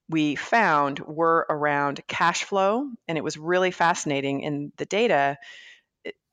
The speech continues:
I think it was about eighty-five percent of respondents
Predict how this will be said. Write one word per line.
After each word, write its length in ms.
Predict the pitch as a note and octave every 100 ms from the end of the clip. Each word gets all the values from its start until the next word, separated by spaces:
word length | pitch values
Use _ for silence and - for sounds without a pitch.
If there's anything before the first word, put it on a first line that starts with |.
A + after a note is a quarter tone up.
| _
I 100 | E3+
think 180 | F3 G#3
it 60 | G3+
was 100 | F3+
about 200 | D#3 -
eighty-five 600 | E3+ F3+ G3 - F3 F3
percent 580 | - D#3+ - E3+ C#3 C#3+ -
of 140 | D3
respondents 840 | C#3+ D3 - D3+ D3+ C#3 C3+ - -